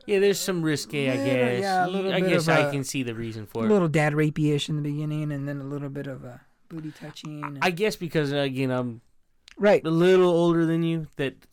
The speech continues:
Speaker 1: I, 'cause I watched that movie too
Speaker 2: No,
Speaker 1: as
Speaker 2: yeah, you
Speaker 1: well
Speaker 2: were already, yeah.
Speaker 1: in, like, sixth grade or whatever, and you know what? There was no permission. There
Speaker 2: No,
Speaker 1: was,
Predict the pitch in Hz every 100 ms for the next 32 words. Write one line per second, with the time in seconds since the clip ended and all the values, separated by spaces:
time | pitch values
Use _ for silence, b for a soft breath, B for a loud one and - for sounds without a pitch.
0 | - 117 151 127 147 143 143 139 139 123
1 | 143 135 127 156 139 - 170 151 139 156
2 | 151 151 151 156 156 123 - 170 143 -
3 | 156 151 143 139 131 127 123 - 131 127
4 | 120 113 156 180 190 202 - _ - 185
5 | 135 143 170 127 131 202 294 277